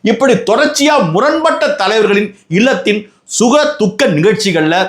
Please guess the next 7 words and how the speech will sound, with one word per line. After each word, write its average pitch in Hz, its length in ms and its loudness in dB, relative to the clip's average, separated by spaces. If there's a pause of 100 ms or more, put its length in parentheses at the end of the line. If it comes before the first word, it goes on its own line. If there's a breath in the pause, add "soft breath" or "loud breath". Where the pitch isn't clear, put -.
(160)
கலந்து 269 360 0
கொள்வதை 170 400 0 (280 loud breath)
ஒரு 220 180 4 (100)
பண்பாட்டு 311 600 0
செயலாக 185 560 0 (140)
அண்ணன் 151 360 -2
சீமான் 180 440 0